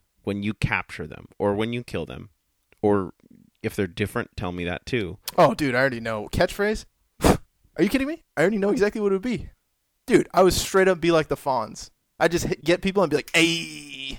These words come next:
Speaker 2: just like that. And then
Speaker 1: That's
Speaker 2: they'd
Speaker 1: if
Speaker 2: be
Speaker 1: you
Speaker 2: like, "Oh,
Speaker 1: capture them.
Speaker 2: shit, he's coming."
Speaker 1: That's when you capture them.
Speaker 2: Yeah, yeah.
Speaker 1: Okay, what
Speaker 2: Like,
Speaker 1: do you
Speaker 2: I'm
Speaker 1: say when
Speaker 2: dragging
Speaker 1: you
Speaker 2: him
Speaker 1: have
Speaker 2: back
Speaker 1: to
Speaker 2: to my ship. I'm just like, "Ay," and then
Speaker 1: And
Speaker 2: I
Speaker 1: what
Speaker 2: just
Speaker 1: do you,
Speaker 2: lock him away.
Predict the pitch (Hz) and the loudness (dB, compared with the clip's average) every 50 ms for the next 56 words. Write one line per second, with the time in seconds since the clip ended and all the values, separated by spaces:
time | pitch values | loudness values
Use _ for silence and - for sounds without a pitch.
0 | - - 147 - - 156 139 - 139 127 113 107 - - 131 135 127 123 - 113 | -10 -8 -6 -2 -2 -2 -2 -2 -2 -4 -4 -4 -6 -8 -8 -8 -6 -4 -4 -2
1 | 110 117 120 117 113 117 104 92 127 110 - - 90 80 - - - - - - | -2 -4 -4 -4 -6 -4 -2 -2 -2 -2 -2 -2 0 0 0 0 2 2 2 2
2 | - 127 - - 254 240 - - - - - 120 113 110 - _ _ _ _ _ | 2 0 -2 -4 -6 -6 -4 0 2 2 2 0 -2 -8 -12 _ _ _ _ _
3 | _ _ _ _ _ _ _ _ _ _ _ _ _ _ _ _ _ _ _ _ | _ _ _ _ _ _ _ _ _ _ _ _ _ _ _ _ _ _ _ _
4 | _ _ _ _ _ _ _ _ - 107 101 - 107 101 92 90 - - 90 82 | _ _ _ _ _ _ _ _ -2 -2 -2 0 -2 -4 -4 -4 -4 -4 -4 -4
5 | - - - - - - - - _ _ _ _ _ - 151 170 180 170 127 - | -6 -10 -14 -14 -16 -18 -20 -20 _ _ _ _ _ 4 6 6 6 6 4 -2
6 | - - _ - 147 160 165 139 110 147 - 90 - - 156 151 147 151 - 165 | -12 -20 _ -2 2 2 4 4 2 0 0 2 2 4 4 4 2 4 6 8
7 | 156 160 165 175 180 - 165 160 160 - - 170 160 151 147 - - 170 170 - | 10 10 8 8 6 8 8 8 8 6 4 2 2 2 2 2 4 4 4 4
8 | - 143 139 139 139 - - 131 - - - 190 196 208 214 214 214 214 214 214 | 2 -4 -4 -4 -4 -4 -6 -6 -2 2 4 4 4 4 2 0 0 0 0 0
9 | 208 208 208 208 202 202 196 190 180 170 160 139 120 120 214 226 139 110 107 113 | 0 0 0 0 0 -2 -2 -2 -2 -2 -2 -2 -2 -4 -6 -4 0 2 2 4
10 | 113 120 120 123 123 - 127 120 120 117 110 | 4 2 0 -2 -4 -4 -6 -6 -6 -6 -6